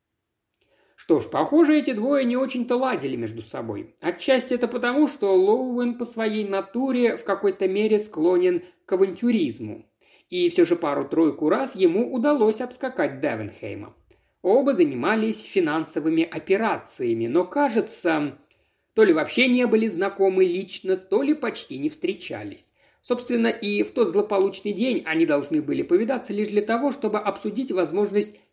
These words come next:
инвестиций в какое-то дело. Если не ошибаюсь, речь шла о Южной Америке. "А у Девенхейма, стало быть, тоже были свои интересы в Южной Америке?"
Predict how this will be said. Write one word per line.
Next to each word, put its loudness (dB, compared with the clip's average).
инвестиций -2
в -12
какое-то 2
дело. -2
Если -10
не -6
ошибаюсь, 0
речь -2
шла -2
о 0
Южной 2
Америке. -4
"А 0
у 0
Девенхейма, 4
стало -2
быть, 0
тоже 4
были 4
свои 0
интересы 6
в -14
Южной -2
Америке?" -6